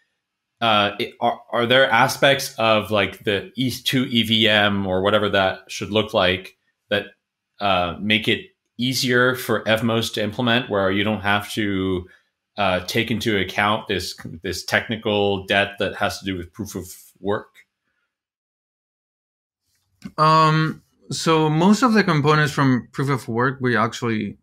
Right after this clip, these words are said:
Speaker 2: uh, are, are not relevant to us. So for example, the, on the json R P C, the miner namespace or setting the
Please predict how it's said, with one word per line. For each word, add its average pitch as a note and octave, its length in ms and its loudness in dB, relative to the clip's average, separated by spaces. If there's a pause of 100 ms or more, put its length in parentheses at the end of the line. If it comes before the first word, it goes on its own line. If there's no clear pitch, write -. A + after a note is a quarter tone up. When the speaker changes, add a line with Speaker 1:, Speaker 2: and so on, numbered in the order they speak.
(260)
Speaker 2:
uh, G#2+ 240 -6
are, - 220 -4 (180)
are A2+ 140 0
not A2+ 260 2
relevant A2+ 380 0
to C#3+ 120 -2
us. D3 500 -4 (100)
So A2+ 200 -6
for G#2+ 160 -6
example, A2 440 -4
the, G#2+ 520 -4
on A#2 120 -2
the A2+ 80 -2
json B2 280 -2
R A#2+ 120 2
P A2+ 120 -8
C, C#3 200 -2
the B2 120 0
miner A#2 520 2
namespace A#2 840 -4 (520)
or A2+ 260 0
setting A2+ 500 0
the A2 300 -2